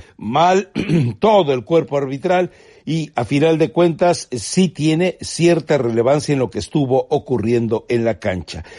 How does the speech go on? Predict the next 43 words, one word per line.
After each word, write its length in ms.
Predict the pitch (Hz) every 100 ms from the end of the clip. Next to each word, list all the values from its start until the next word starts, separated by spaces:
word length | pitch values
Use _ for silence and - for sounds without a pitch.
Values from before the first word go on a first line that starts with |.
| - - -
Eh, 160 | 151 147
comenzó 540 | 185 185 175 214 240
el 260 | 220 156 147
partido, 480 | 147 135 202 190 156
de 120 | 147
hecho, 240 | 180 180
con 160 | - 110
muchos 480 | 120 196 214 127 -
jaloneos, 640 | 110 110 143 160 160 - - -
empezó 460 | - 139 120 131 170
con 120 | 143
mucho 400 | 185 247 - 113
ímpetu, 580 | 139 160 - 156 151 151
empezó 420 | 151 139 131 180
con 140 | 175 156
mucha 260 | 170 -
intensidad, 580 | 160 123 120 131 127 151
y 100 | 143
eso 180 | 147 131
siempre 320 | - 143 139
se 80 | 110
agradece 440 | 104 107 135 139
en 60 | 127
un 100 | 139
partido 380 | 117 101 135 127
de 120 | 92
fútbol, 480 | 143 127 101 113 - - - -
y 120 | - 156
con 160 | 185
el, 280 | 180 170 165
eh, 140 | 156 160
equipo 300 | - 196 208
de 80 | 170
Guadalajara 540 | 147 147 147 190 190
un 240 | 190 190
remate, 540 | 180 - 139 165 170 185
un 120 | 202
re-, 220 | 175 160
un 140 | 160 170
rechace, 720 | 185 135 185 127 - 131 117 - - -
eh, 380 | - 117 127 113
que 140 | - 127
termina 640 | 131 139 180 170 160 156